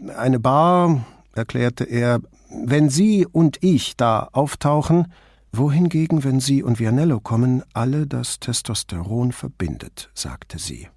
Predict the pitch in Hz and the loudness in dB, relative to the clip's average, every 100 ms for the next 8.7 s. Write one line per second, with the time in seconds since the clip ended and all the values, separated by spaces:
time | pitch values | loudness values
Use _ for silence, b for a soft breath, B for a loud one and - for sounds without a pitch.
0 | _ _ _ _ _ _ _ - 120 98 | _ _ _ _ _ _ _ -6 -2 -2
1 | - - - - _ _ _ _ _ _ | -4 -10 -14 -18 _ _ _ _ _ _
2 | _ _ _ _ _ - 120 - 180 - | _ _ _ _ _ -8 -4 -2 -4 -4
3 | 127 123 131 - 113 117 - 95 90 82 | -6 -6 -6 -6 -4 -4 -4 -2 -2 -4
4 | - 57 - _ _ _ _ _ _ _ | -8 -10 -14 _ _ _ _ _ _ _
5 | _ _ _ 123 156 - 127 175 - - | _ _ _ -4 -4 0 0 0 -4 -8
6 | - 127 - 120 120 123 131 131 95 - | -8 -6 -4 -2 0 2 2 0 -2 -4
7 | - - 117 113 - 107 107 - - 160 | -6 -4 -2 -4 -4 -4 -4 -6 -4 -4
8 | - - - 76 - - - | -4 -10 -10 -8 -8 -8 -14